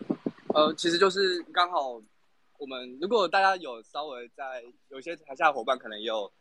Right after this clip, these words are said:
稍微偶尔会瞄一下 Fab 到 Discord。那我们其实从，其实，其实我们八月刚好就是，呃，办了一个百越的发行一周年的活动。那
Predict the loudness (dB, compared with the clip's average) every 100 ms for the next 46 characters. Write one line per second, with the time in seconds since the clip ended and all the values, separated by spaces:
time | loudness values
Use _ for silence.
0 | _ _ -4 0 0 -2 -6 -6 -6 -8
1 | -8 -6 -6 -8 -10 -10 -10 -6 -6 -6
2 | -16 -18 -18 -12 -12 -14 _ _ _ _
3 | -2 -2 -2 -6 -12 -10 -8 -6 -6 -6
4 | 2 2 2 -4 -18 _ _ _ 2 4
5 | 4 2 -6 -2 0 0 -4 0 4 4
6 | 2 -2 -6 -8 -12 -18 -16 -16 -18 _
7 | _ _ _ -14 -12 -12 -14 -12 4 6
8 | 6 0 0 -2 2 2 2 0 0 0
9 | -2 0 -2 -6 _ _ 4 4 0 -16
10 | -12 -12 -12 -20 -20 _ -20 -14 -14 -14
11 | _ _ _ _ -2 2 2